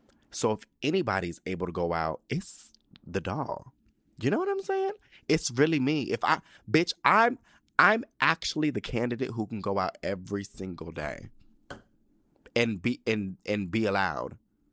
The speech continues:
Y'all gotta go to work. Y'all gotta pay your bills. Y'all gotta be doing things. Y'all have kids and y'all ma-, y'all got a lot going on. Y'all have things. You have obligations.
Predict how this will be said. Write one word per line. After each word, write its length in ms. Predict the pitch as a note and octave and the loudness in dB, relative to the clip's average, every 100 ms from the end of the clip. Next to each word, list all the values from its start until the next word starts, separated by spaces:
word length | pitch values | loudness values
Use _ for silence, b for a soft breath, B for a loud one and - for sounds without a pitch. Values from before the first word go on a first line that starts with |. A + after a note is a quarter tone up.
| _ _ _ b b b | _ _ _ b b b
Y'all 600 | F2 F2 F2+ D#3 G3 G#3 G#3 | -12 -4 2 4 6 4 4
gotta 200 | D#3+ A#2+ | 2 2
go 120 | A2+ | 0
to 60 | |
work. 320 | F2 C2+ - - _ _ | -2 -6 -10 -18 _ _
Y'all 800 | F2+ F2+ F2 B2+ D3 D#3 D#3+ E3 | -10 -10 2 4 6 8 6 4
gotta 140 | D3 | 2
pay 140 | A#2+ A2 | 0 -2
your 100 | F2 | -2
bills. 300 | C#2 G1+ - - | -6 -10 -16 -14
Y'all 640 | E2+ G2 C#3 F3+ G3 F#3+ | -4 4 6 6 6 4
gotta 180 | E3 C#3+ | 4 2
be 100 | C3 | 0
doing 220 | A2+ A2 | 0 -2
things. 200 | - G2 | -4 0
Y'all 280 | A#2+ E3 G3 | 4 4 4
have 240 | G3 D3+ B2+ b b b | 2 0 -2 b b b
kids 520 | - D#3+ D#3 D#3 - | 0 2 2 0 -2
and 140 | A#2+ | -2
y'all 160 | B2 B2+ | 2 2
ma-, 120 | B2 - | 0 -2
y'all 260 | A2+ C3+ D#3+ | 2 2 4
got 180 | D3+ - | 2 2
a 80 | A#2 | 2
lot 400 | A2+ A#2 A#2 G2+ | 4 4 4 0
going 260 | A2 A2 | -2 0
on. 160 | G#2 G2 | 0 0
Y'all 100 | A#2+ | 0
have 180 | C#3+ C3+ - | 0 -2 -2
things. 420 | B2+ A#2+ G#2 F2 | -2 0 -2 -6
You 80 | G2+ | -2
have 140 | G#2+ - | -2 0
obligations. 880 | G#2+ G#2+ G2+ A2 - C2+ G#1+ - | 0 2 0 0 -2 -6 -10 -12